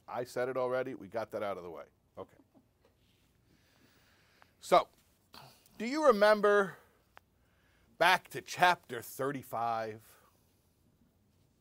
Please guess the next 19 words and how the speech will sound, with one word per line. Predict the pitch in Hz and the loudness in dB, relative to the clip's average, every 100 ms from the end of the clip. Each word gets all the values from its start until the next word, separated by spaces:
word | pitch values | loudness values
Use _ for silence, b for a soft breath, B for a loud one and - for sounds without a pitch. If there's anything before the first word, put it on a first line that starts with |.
| _ _ _ _ _ _ | _ _ _ _ _ _
Who | 254 | -12
remembers | 170 127 110 95 87 - - _ _ _ _ _ _ _ _ _ _ - | -6 -6 -8 -12 -14 -20 -20 _ _ _ _ _ _ _ _ _ _ -10
back | 113 - | -10 -10
to | |
chapter | 101 - 104 _ - | -20 -14 -14 _ -20
thirty-five? | - 90 82 - 71 - - _ _ _ _ _ _ _ _ _ _ b b b b b | -20 -20 -20 -18 -18 -18 -20 _ _ _ _ _ _ _ _ _ _ b b b b b
I'll | 160 | -6
kinda | - 208 196 160 _ _ 110 | -2 -2 0 -4 _ _ -20
jog | 101 165 156 156 | -2 2 4 2
your | 131 135 | -4 -8
memory | 135 131 113 | -8 -6 -8
a | 101 | -10
little | 98 | -10
bit. | 90 _ _ _ _ - _ _ _ _ _ b b b b b b b b - | -14 _ _ _ _ -20 _ _ _ _ _ b b b b b b b b -2
Um, | 127 127 127 127 127 131 120 b b b b b b _ _ _ _ _ _ _ _ _ _ _ _ _ - | 2 2 4 2 0 -6 -16 b b b b b b _ _ _ _ _ _ _ _ _ _ _ _ _ -10
we | 147 | -6
had | 165 135 | -6 -2
just | 214 226 | -4 -4
finished | - - 170 156 - - | -10 -8 -6 -6 -10 -18